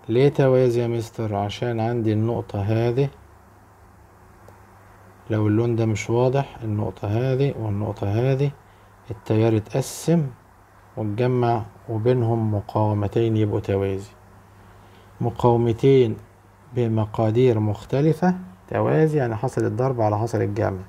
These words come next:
يعني ستة في اتناشر على ستة زائد اتناشر يطلع أربعة. الأربعة اللي هتبقى موجودة هنا تتوصل مع دي على إيه؟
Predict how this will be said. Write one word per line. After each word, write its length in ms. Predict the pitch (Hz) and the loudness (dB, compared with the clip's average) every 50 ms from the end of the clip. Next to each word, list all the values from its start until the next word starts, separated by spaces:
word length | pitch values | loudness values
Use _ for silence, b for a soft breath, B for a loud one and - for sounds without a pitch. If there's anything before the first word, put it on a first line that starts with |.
| - - B B B B B B B B - - | -18 -20 B B B B B B B B -12 -8
يعني 240 | 110 104 104 101 101 | -4 -4 -2 -2 -4
ستة 440 | 98 - - 127 - - - - 98 | -4 -2 -4 -4 -4 -4 -6 -6 -6
في 140 | - - 101 | -4 -4 -6
اتناشر 640 | - - - 113 117 131 143 139 - - 160 165 - - - - - - - _ - - - - - - - - | -8 -6 -6 -6 -4 -2 -2 -2 -2 -2 -2 -2 -4 -6 -18 -20 -20 -20 -20 _ -20 -20 -20 -20 -20 -18 -10 -6
على 260 | 104 104 107 101 98 | -4 -2 -2 -2 -2
ستة 540 | 98 - - 127 123 - - - - 104 98 | -4 -2 -2 -4 -4 -4 -8 -6 -4 -2 -2
زائد 680 | 98 98 98 101 110 120 127 131 - - 113 107 107 110 | -2 -2 -4 -2 0 0 0 0 -2 -4 -4 -4 -4 -4
اتناشر 600 | 104 104 - - 101 104 101 101 95 - - - - - - - _ _ - - - _ _ _ _ _ _ _ - b b b b b b b - - | -6 -6 -8 -8 -8 -6 -6 -6 -8 -10 -14 -20 -20 -20 -20 -20 _ _ -20 -20 -20 _ _ _ _ _ _ _ -20 b b b b b b b -6 -2
يطلع 520 | 113 117 - - 120 117 117 110 110 101 - | -2 -2 -2 0 2 2 4 2 2 0 -2
أربعة. 560 | 117 107 104 104 107 104 98 90 85 92 98 - - _ _ _ _ _ - - _ _ _ - _ _ _ _ _ - _ _ - - - - - _ - - B B B B B B - | -4 -4 -4 -4 -2 0 0 0 0 -2 -10 -16 -20 _ _ _ _ _ -20 -20 _ _ _ -20 _ _ _ _ _ -20 _ _ -20 -20 -20 -20 -20 _ -20 -20 B B B B B B -2
الأربعة 640 | 123 117 113 113 113 110 113 113 120 135 135 135 131 | 2 4 4 4 4 4 2 0 2 2 4 4 4
اللي 160 | 131 123 117 | 4 2 2
هتبقى 280 | 110 110 120 110 120 113 | 0 0 -2 -4 -2 -4
موجودة 560 | 113 113 113 113 117 123 120 117 113 113 117 | -2 -2 -2 -2 -2 0 0 0 0 0 0
هنا 140 | 107 104 98 | 0 -2 -4
تتوصل 600 | - 113 - - 120 123 - - - 123 113 110 | -4 -6 -4 -2 -2 -2 -2 -4 -4 -2 -2 0
مع 220 | 107 104 104 107 | 0 0 0 0
دي 180 | 107 123 131 123 | 0 0 0 0
على 220 | 107 110 110 110 | 2 2 2 0
إيه؟ 260 | 110 117 117 117 107 | 0 0 0 -2 -4